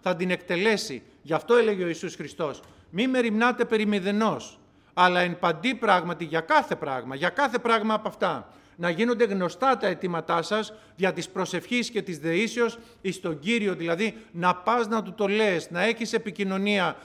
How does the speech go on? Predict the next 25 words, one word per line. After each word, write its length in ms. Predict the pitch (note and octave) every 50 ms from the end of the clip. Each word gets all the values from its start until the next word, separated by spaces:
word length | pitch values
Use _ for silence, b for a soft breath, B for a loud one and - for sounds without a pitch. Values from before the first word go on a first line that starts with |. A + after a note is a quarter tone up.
| B B B
να 120 | F#3 F#3+
καταλαβαίνεις 720 | - - F#3+ - F#3+ F3+ F3+ F3+ D#3+ E3+ A3 A#3 A#3+ A3 -
ότι 160 | A3 F#3 -
συνεχίζει 600 | - G#3 F#3+ F#3 F#3 F3+ - - A#3 A#3 F#3+ A3+ A3+
και 120 | - G#3+
σε 160 | - - G3+
αγαπάει, 560 | F#3+ F3+ F3+ F3+ F#3 - A3 G3+ F#3+ E3+ D3 - B B B B B
ότι 200 | G3 F#3+ - G3
υπάρχει 400 | F#3 - - B3 A3+ A3 G#3+ G3+
σχέση 420 | - - - A3+ A#3 A3 A3+ -
μαζί 380 | G#3 G3+ F#3+ F3+ E3 G#3 A3+ A3
του. 240 | - E3 C3+ - B B B B B
Και 120 | - G3
γι' 120 | F3+ E3 F3
αυτό 500 | D3+ - - - A#3 A3 G#3+ F#3 G#3+ B B B
εμείς 560 | B F3+ F3+ F3 F3+ G3+ G#3 G3+ - - - - D#3+
δεν 160 | C#3 A3 A#3+
έχουμε 260 | B3+ B3 B3 A3+ A3+
αποφασίσει 640 | A3+ A3 A3+ G3+ - G3+ F#3+ - - G#3 F#3+ - - F#3+
να 100 | F#3 F3+
απομακρυνθούμε, 960 | E3+ - E3+ E3+ E3+ D#3+ - F3 D#3 - - - F3+ E3+ E3+ F#3+ A3 B3 A#3+ B B B B B
αλλά 440 | B F3+ F3+ F#3+ F#3 F3+ F3 E3+ D#3+
δενόμαστε 800 | D3 C#3+ D#3+ E3+ D#3+ E3 F#3 A3 B3 B3+ A#3+ A3 F#3+ - - F#3+
ακόμα 440 | E3+ D#3 - - A#3+ C4 B3 A#3 F#3
περισσότερο, 840 | - E3+ D3+ C#3 - - F3+ D#3+ - - G3 G#3 B3 C4+ B3+ -